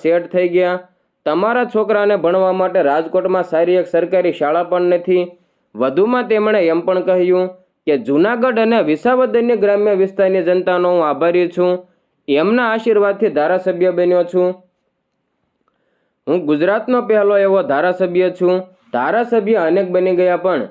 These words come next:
ધારાસભ્ય બન્યા હોય એની ખુશી અને આનંદ આજે બે મહિના પછી પણ જનતામાં એવો ને એવો યથાવત જોવા મળે છે.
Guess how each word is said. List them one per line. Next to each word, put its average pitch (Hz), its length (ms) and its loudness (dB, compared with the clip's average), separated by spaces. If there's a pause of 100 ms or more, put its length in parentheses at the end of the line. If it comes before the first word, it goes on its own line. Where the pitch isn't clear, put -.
(280)
ધારાસભ્ય 214 760 0
બન્યા 190 300 2
હોય 185 160 2
એની 180 200 0
ખુશી 170 340 0
અને 175 140 2
આનંદ 175 320 0
આજે 175 200 0 (100)
બે 160 200 2
મહિના 175 320 0
પછી 170 280 -2
પણ 175 200 0
જનતામાં 170 540 0
એવો 170 160 2
ને 175 120 2
એવો 175 220 2
યથાવત 175 440 -2
જોવા 175 240 0
મળે 175 180 2 (140)
છે. 175 120 2